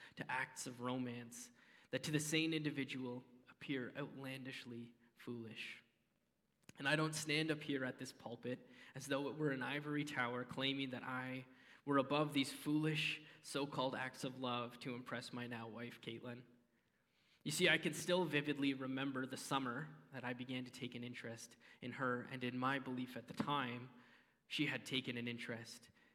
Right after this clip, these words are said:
in me. You must know that Caitlin and I had known each other since we were thirteen years old, but only insofar that we spent time in the same groups at camp or participating in the same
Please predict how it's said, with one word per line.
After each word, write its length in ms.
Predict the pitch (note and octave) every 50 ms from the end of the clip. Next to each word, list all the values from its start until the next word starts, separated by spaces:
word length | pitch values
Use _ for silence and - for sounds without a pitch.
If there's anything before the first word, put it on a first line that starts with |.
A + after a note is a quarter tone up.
| _ _ -
in 160 | C3+ B2+ A#2+
me. 380 | B2+ C#3+ C#3 B2+ A#2 A#2+ - - - - - _ _ _ _ _ _ _ _ _ _ _ _ _ _ _ _ _ _ _ -
You 120 | - D3+ E3
must 280 | F3+ F#3 F3 F3+ -
know 160 | F3 E3+ E3+ E3+
that 160 | D#3+ D3+ D3+
Caitlin 320 | - F3+ F3 E3+ E3+ E3
and 100 | D#3+ D#3
I 120 | D3 C#3+ C#3+
had 200 | D3 D3+ C#3+ C#3+
known 180 | C#3+ C#3+ C#3+
each 180 | C#3+ C#3 - -
other 200 | A#2 A#2+ B2+ B2
since 320 | B2 - C3+ A#2+ - -
we 120 | B2+ B2 A#2+
were 160 | A#2+ A#2+ A2+
thirteen 600 | A#2 - C#3 B2 A#2 - - C3 B2 A#2 A#2 A2+ A#2+ - - - _
years 260 | - C3 B2 A#2+ A#2 A#2+
old, 280 | G#2+ A2 A2+ A2 - -
but 100 | - C#3 C#3 - - -
only 380 | D3+ D#3+ D#3+ D#3+ D#3+ D#3 D3+
insofar 560 | D3+ C#3+ D3 D3+ C#3+ - - - C3 B2+ C3 B2+
that 140 | B2+ B2+ A#2
we 80 | B2+
spent 300 | - - - C#3+ C3+ B2+
time 420 | - - - C3 C3 C3 C3 C3 C3 - - - -
in 60 | -
the 60 | D3
same 300 | D3 - - C#3+ C#3 C#3 C3 - C#3 C#3
groups 500 | G#3 - C3 - - - - - - - - - - - -
at 160 | C3+ B2+ -
camp 320 | - - B2+ A#2+ B2 B2 B2
or 80 | C3 B2
participating 840 | - - C#3+ D3 - D3 C3+ - - - C3 A#2+ C3 C3 B2+ B2 - - - - -
in 60 | -
the 80 | C3 B2+
same 480 | - - C#3 C3 B2+ B2+ B2 B2 B2